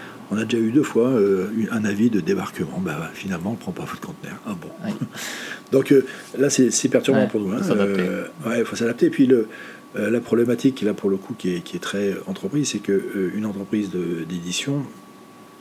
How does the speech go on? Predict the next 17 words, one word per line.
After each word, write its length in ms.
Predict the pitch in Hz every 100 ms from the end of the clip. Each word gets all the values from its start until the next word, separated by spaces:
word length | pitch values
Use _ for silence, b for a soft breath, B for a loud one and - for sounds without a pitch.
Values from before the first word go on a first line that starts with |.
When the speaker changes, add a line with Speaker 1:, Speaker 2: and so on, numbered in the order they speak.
| - - - - - -
Speaker 1:
et, 340 | 95 98 90
euh, 500 | 85 82 82 85 90
le 140 | 90 101
moteur, 340 | 98 - 120
ce 80 | -
sont 80 | 92
les 80 | 82
nouveautés. 380 | 92 90 - - -
Speaker 2:
Mhm. 120 | 113 92 95 -
Speaker 1:
C'est-à-dire 280 | - 82
que 100 | -
le 160 | 151 82
fond, 320 | - - 110 - B B B B - -
il 60 | - -
traîne, 260 | - - 135 - - - - - - - -
il 200 | - -
continue. 500 | - - - 73 135